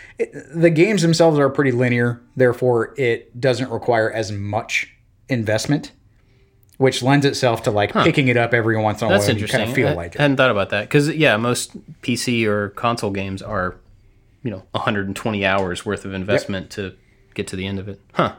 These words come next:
Speaker 2: that's interesting.
Speaker 1: And it does have the ability to return a game, which is cool. You can buy something off of the, the Oculus store,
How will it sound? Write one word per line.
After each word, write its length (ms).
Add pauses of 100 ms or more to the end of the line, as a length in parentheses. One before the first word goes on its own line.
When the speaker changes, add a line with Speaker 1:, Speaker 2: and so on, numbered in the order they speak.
Speaker 2:
that's 180
interesting. 320
Speaker 1:
And 80
it 80
does 160
have 160
the 100
ability 300
to 120
return 360
a 40
game, 320 (160)
which 140
is 80
cool. 320
You 100
can 120
buy 200
something 340
off 200
of 180
the, 420 (840)
the 100
Oculus 360
store, 400